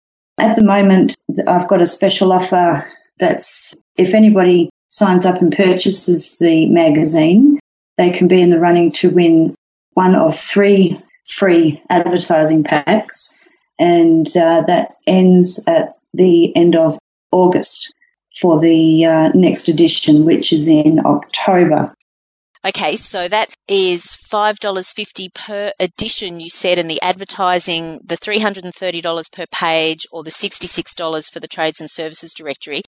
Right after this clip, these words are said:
Speaker 2: Is that the cost per edition or for a year of advertising?
Speaker 1: That's per edition.
Speaker 2: Mm-hmm.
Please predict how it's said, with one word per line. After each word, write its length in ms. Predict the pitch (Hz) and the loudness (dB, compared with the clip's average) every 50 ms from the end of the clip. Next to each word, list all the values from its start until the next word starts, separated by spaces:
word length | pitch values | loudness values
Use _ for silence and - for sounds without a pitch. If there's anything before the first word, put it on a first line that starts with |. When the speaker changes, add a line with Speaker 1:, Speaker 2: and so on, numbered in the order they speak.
| _ _ _ _ _ _ _ _ _ - | _ _ _ _ _ _ _ _ _ -6
Speaker 2:
Is 200 | 190 196 170 180 | -4 -4 -2 -2
that 180 | 196 196 185 - - | -4 -4 -4 -6 -8
the 100 | 190 190 | -10 -12
cost 480 | - - 190 180 170 - - - - - _ _ _ _ _ _ | -12 -10 -10 -10 -8 -8 -10 -12 -12 -14 _ _ _ _ _ _
per 280 | - - 190 185 180 170 | -14 -10 -10 -8 -8 -8
edition 340 | 160 170 196 220 - 349 403 415 | -10 -10 -8 -8 -8 -8 -6 -6
or 80 | 277 180 | -8 -8
for 240 | - - - 175 156 | -8 -8 -6 -6 -4
a 80 | 156 | -4
year 320 | 156 139 156 165 170 170 160 | -4 -4 -2 -2 -2 -2 -4
of 100 | 151 147 | -4 -4
advertising? 540 | 143 143 151 156 - - 131 113 - - - _ _ _ _ _ _ _ _ _ _ _ - - - _ _ - | -4 -4 -6 -8 -10 -8 -8 -10 -10 -12 -14 _ _ _ _ _ _ _ _ _ _ _ -20 -20 -20 _ _ -2
Speaker 1:
That's 460 | 240 240 - - - - - - - _ _ - | 0 0 0 -2 -4 -8 -10 -12 -14 _ _ -8
per 260 | - - 233 220 220 202 | -4 0 2 4 4 4
edition. 760 | 180 175 - 202 202 - - - 185 160 160 180 220 269 269 | 2 2 2 2 0 0 0 0 2 2 4 4 4 4 2
Speaker 2:
Mm-hmm. 180 | - 175 196 | 0 -4 -10